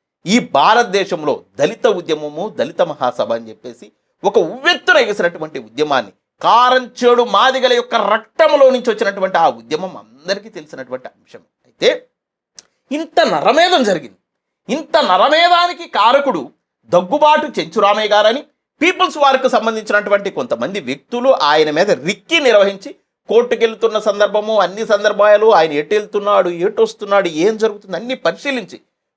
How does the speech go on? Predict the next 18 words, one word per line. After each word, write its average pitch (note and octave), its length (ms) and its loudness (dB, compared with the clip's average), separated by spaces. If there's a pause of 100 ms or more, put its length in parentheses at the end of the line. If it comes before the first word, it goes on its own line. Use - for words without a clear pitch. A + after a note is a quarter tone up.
(100)
కొన్ని B2+ 180 -18 (140)
సంవత్సరాల F#3 600 0
పాటు, C3+ 200 -4 (100)
కొన్ని A#2+ 180 -16 (140)
రోజుల A3+ 360 4 (100)
పాటు B2+ 220 -2 (420)
అదంతా F3+ 460 -2 (160)
పరిశీలించి E3 600 -6
స్వయాన D3+ 540 2 (160)
ఆయన D#3+ 220 -2 (200)
ఇంటికెళ్ళి F#3 640 -20 (180)
తుపాకీతో F3 640 -4 (220)
కాల్చి C3+ 380 -2
చంపారు. - 300 -20 (500)
అంటే - 200 0 (640)
ఆయన F#3+ 320 0 (140)
నిందితుడు, A#3 520 -4 (500)
ఆయన A3 260 2